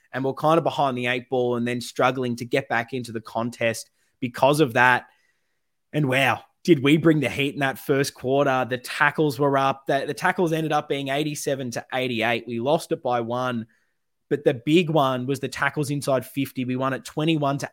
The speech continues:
eight. That is stupid numbers, and so much of that was in that first term. Controlled the contest. Melbourne couldn't move the ball past the halfway mark. Defense was set up perfectly. Wiedering, Kemp, Newman start again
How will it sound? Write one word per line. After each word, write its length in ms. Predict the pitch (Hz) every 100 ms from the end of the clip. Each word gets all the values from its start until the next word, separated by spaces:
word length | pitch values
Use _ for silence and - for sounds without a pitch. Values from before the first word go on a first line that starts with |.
| -
eight. 300 | 131 131 135
That 160 | 143
is 300 | 147 143 - -
stupid 1000 | - - - - - 185 214 - 170 135 - _ _ -
numbers, 500 | 151 170 160 151 147
and 120 | 143
so 200 | 185 190
much 260 | 160 165
of 100 | 156
that 200 | 143 139
was 160 | 139 127
in 140 | 143
that 200 | 143 139
first 420 | - 139 135 - -
term. 360 | 135 135 131
Controlled 480 | 123 127 - 156 147
the 60 | 151
contest. 720 | 147 139 139 143 139 - _ _ _
Melbourne 360 | 143 156 175 165
couldn't 220 | 175 143
move 220 | 156 151
the 60 | 135
ball 440 | 120 139 143 135
past 360 | - 135 131 -
the 120 | 131
halfway 580 | 147 135 123 127 127 135
mark. 320 | 127 127 120 _ _ -
Defense 440 | 147 - 151 156
was 160 | 151 -
set 140 | 147
up 180 | 139 120
perfectly. 640 | - 143 135 139 143 135
Wiedering, 680 | 127 139 143 143 143 139 135
Kemp, 420 | - - 139 127 131
Newman 540 | 127 135 143 143 139
start 400 | - 135 131 135
again 480 | 123 131 131 120